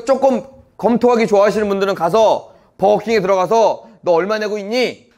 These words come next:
이러면 "삼억에 이천" 이렇게 보여줬어. 그럼 그거 사실이죠? 근데 그게 시세예요?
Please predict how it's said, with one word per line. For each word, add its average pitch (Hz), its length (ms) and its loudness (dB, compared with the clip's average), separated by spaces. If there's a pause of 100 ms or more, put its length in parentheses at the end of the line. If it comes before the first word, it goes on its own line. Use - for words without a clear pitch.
(280)
이러면 190 360 -6 (120)
"삼억에 151 400 -8
이천" 113 300 -14
이렇게 95 140 -16
보여줬어. 110 480 -12 (760)
그럼 202 160 -6
그거 202 80 0
사실이죠? 254 720 -4 (760)
근데 226 220 2
그게 202 200 0
시세예요? 262 600 0